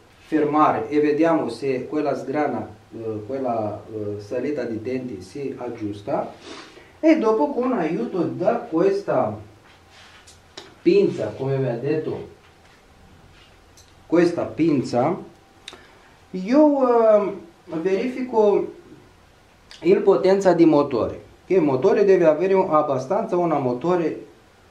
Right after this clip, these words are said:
buona. Per questa, per vedere se pinza questa si apre a una abbastanza forza, così,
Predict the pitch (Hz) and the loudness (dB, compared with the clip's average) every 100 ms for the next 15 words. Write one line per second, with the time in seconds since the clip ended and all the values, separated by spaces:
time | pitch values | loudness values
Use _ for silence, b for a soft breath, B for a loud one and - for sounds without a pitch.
0 | _ _ _ _ _ 139 151 123 95 - | _ _ _ _ _ -4 0 0 -4 -10
1 | - _ _ - _ _ _ _ _ _ | -18 _ _ -20 _ _ _ _ _ _
2 | _ - 311 - 214 196 247 247 214 214 | _ 0 2 4 2 4 4 4 4 4
3 | 175 196 226 160 113 - 190 147 - 196 | 6 6 4 2 0 4 4 4 2 0
4 | 220 175 143 139 180 180 131 - 165 135 | 0 2 2 6 4 4 0 2 4 6
5 | 123 - 127 151 123 131 123 117 117 110 | 4 0 0 2 4 4 4 4 2 0
6 | 123 151 151 143 - 123 110 - 107 127 | 0 0 2 0 0 -2 -2 -4 -6 -6
7 | 170 - _ _ _ _ _ _ _ _ | -6 -12 _ _ _ _ _ _ _ _
8 | _ _ _ _ _ _ _ 127 117 - | _ _ _ _ _ _ _ -4 -4 -2
9 | 113 | -4